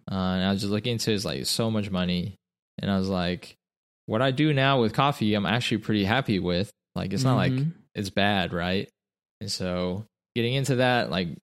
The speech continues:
Speaker 1: looking at the grinders that could cost, you know, like, five times more than the grinder I have right now,
Speaker 2: Mm-hmm.
Speaker 1: like, is it worth it?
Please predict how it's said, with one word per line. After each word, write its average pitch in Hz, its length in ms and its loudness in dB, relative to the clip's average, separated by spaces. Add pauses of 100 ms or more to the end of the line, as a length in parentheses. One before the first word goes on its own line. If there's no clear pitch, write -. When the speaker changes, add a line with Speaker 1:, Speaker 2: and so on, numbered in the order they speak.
(200)
Speaker 1:
looking 113 340 0
at 101 120 0
the 92 80 0
grinders 117 520 2
that 98 140 0
could 95 140 -2
cost, - 460 0 (320)
you - 60 -4
know, 98 40 -2
like, 92 160 -4
five 101 260 2
times 98 380 0
more 101 220 2
than 101 100 2
the 95 80 0
grinder 98 360 2
I 95 100 2
have 98 200 0
right 90 160 0
now, 95 540 0
Speaker 2:
Mm-hmm. 135 460 2
Speaker 1:
like, 95 240 -4
is 190 160 -2
it 190 40 2
worth 190 280 2
it? 196 260 -2